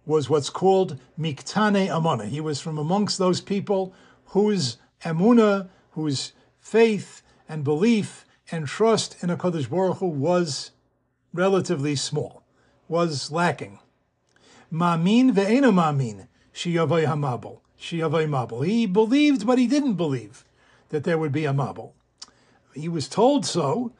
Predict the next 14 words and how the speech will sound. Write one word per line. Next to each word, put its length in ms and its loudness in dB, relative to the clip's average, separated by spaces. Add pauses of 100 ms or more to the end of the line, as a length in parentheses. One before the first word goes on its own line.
(140)
by 180 -6
HaKadosh 340 -2
Baruch 280 4
Hu, 180 2
and 160 -4
yet, 380 2 (840)
to 140 -4
some 300 4
extent, 640 2 (440)
he 200 -4
didn't 320 2
quite 260 4
believe 340 4
it. 140 -10